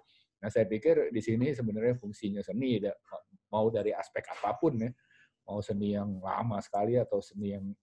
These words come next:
paling kontemporer sekalipun gitu. Nah, ini, ini saya pikir, eee, mungkin ke depan, eee, fung-, dan masih akan selalu yang abadi mungkin dari, apa,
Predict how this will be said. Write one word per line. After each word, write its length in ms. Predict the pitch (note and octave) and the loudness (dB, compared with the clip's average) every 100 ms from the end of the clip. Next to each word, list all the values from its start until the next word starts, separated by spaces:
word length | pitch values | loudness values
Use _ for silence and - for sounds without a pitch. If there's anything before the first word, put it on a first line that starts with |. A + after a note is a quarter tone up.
| _ | _
paling 240 | G2 G2+ G#2 | -2 -2 -2
kontemporer 640 | G2+ G2 G#2 G2+ G2+ G#2 | -4 -4 -6 -4 -2 -4
sekalipun 720 | - - F2+ G2 - B2+ A2+ | -6 -10 -6 -6 -2 -2 -2
gitu. 320 | F#2 - F2 - _ _ _ - - _ - | -8 -8 -8 -8 _ _ _ -20 -20 _ -14
Nah, 160 | F#2 F2+ - A#2+ | -10 -4 -2 0
ini, 160 | C3+ B2+ _ _ _ - _ _ - | 0 -2 _ _ _ -20 _ _ -12
ini 180 | - D3+ D3+ | -4 -2 4
saya 160 | A#2+ | 4
pikir, 280 | A2+ G2 C3 A#2+ | 4 2 2 2
eee, 400 | - G#2 G#2 G#2 G#2 _ _ _ _ _ G#2+ | -4 -4 0 0 -2 _ _ _ _ _ -6
mungkin 240 | A2+ C3 | -2 0
ke 80 | A#2 | 0
depan, 400 | A2 - A#2 A#2+ - - | 0 2 2 2 -4 -6
eee, 240 | G2 G2 - _ | -2 -2 -6 _
fung-, 240 | A2 A2 F#2+ - | -6 -6 -6 -8
dan 240 | A2 G2+ G2+ | -2 0 0
masih 320 | G2 - G2+ | -2 0 0
akan 160 | G#2 G2+ | 0 -2
selalu 480 | G2+ F#2+ A2 A2+ | -2 0 0 2
yang 160 | A2 G2 | 0 0
abadi 560 | F#2 F#2 F2+ F#2+ A#2+ G2+ | -2 -2 -2 -2 -4 -4
mungkin 320 | G2 - A2+ | -8 -6 -4
dari, 160 | F2+ - _ - - | -2 -4 _ -20 -12
apa, 240 | F#2 | -8